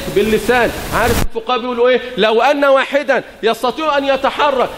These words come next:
لكنه لا يتذكر الذكر، جاء برجل يذكره، يلقنه، يقول له: 'قل الله أكبر'،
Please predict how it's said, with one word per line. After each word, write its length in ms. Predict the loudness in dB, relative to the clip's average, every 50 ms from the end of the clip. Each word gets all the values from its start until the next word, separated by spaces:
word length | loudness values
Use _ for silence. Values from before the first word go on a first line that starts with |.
| -10 -4
لكنه 540 | -2 -2 0 0 0 0 2 2 2 2 2
لا 240 | 2 4 4 4 4
يتذكر 680 | 2 2 2 2 0 0 -2 -2 -2 -2 -2 -2 -2
الذكر، 340 | -4 -6 -4 -2 -2 -2 -2 -4 -16 -18 -16
جاء 560 | -14 -2 0 2 2 4 2 2 2 2 2 2
برجل 600 | 2 2 2 2 2 2 -2 -2 -2 -2 0 0
يذكره، 680 | 0 2 2 0 0 0 0 0 2 4 4 2 0 0 -2
يلقنه، 600 | -2 0 2 2 2 0 -2 -4 -4 -2 0 2
يقول 260 | 2 4 2 2 2
له: 80 | 2 2
'قل 260 | 4 4 4 2 0 -4 -8 -2 0 0
الله 600 | 0 0 0 0 0 2 2 2 0 0 0 0 0
أكبر'، 460 | -2 -2 -2 0 0 0 0 -2 -6